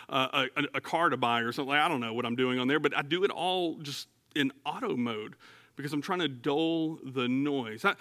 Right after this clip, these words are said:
I think that these things that we do to dull the noise are these robbers of rest. And they just, they,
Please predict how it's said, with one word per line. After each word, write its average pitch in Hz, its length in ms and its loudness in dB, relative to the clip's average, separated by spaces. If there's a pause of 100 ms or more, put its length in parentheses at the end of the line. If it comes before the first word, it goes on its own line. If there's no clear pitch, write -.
(180)
I 190 100 -2
think 269 180 2
that 247 160 0 (160)
these 185 240 -2
things 240 580 0
that 196 160 -4
we 160 140 -2
do 131 480 0 (720)
to 147 100 0
dull 170 460 2
the 165 100 0
noise 151 400 2
are 135 60 0
these 127 180 -4
robbers 143 720 2
of 120 160 -8
rest. 120 420 -2
And 127 120 -2
they 131 80 0
just, - 260 -10 (480)
they, 139 280 2